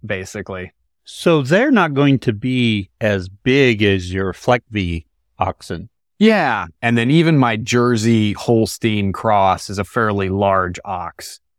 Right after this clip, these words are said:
Speaker 1: The Holstein being a really, you know, rather large boned, you know, animal. And Holsteins make great, great oxen because they are fairly easy to find, and they're fairly, you know, mellow, and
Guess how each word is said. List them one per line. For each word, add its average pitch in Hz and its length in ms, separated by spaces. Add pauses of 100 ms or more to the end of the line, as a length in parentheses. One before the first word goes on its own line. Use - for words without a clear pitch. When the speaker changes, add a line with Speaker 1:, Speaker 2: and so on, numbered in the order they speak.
(140)
Speaker 1:
The 101 100
Holstein 110 520
being 98 220
a 92 80
really, 95 440
you 117 120
know, 92 160
rather 101 320
large 95 400
boned, 95 480 (280)
you 107 120
know, 95 140
animal. 95 520 (180)
And 131 140
Holsteins 147 420
make 107 200
great, 110 280 (180)
great 120 240
oxen 98 380
because 113 300
they 110 120
are 104 260
fairly 101 600 (260)
easy 127 300
to 113 80
find, 104 500
and 104 120
they're 104 100
fairly, 107 600
you 117 120
know, 98 280
mellow, 104 580
and 101 220